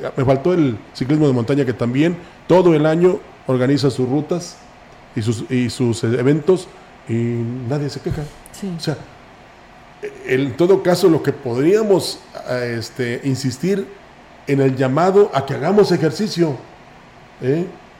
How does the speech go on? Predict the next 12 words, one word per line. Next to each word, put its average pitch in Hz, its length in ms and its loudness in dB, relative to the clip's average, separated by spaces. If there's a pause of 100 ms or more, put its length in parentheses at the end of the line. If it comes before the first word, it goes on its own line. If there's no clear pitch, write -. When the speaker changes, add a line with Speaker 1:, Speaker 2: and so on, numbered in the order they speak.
(320)
Speaker 1:
A 117 40 -10
que 127 160 -2
digamos, 165 480 -2 (300)
no 156 280 2
ahí 160 200 2
al 165 120 0
silloncito, 143 840 -4
a 135 40 0
la 120 120 -4
silla, 165 600 -6 (280)
al 120 140 -4
sillón, 185 460 0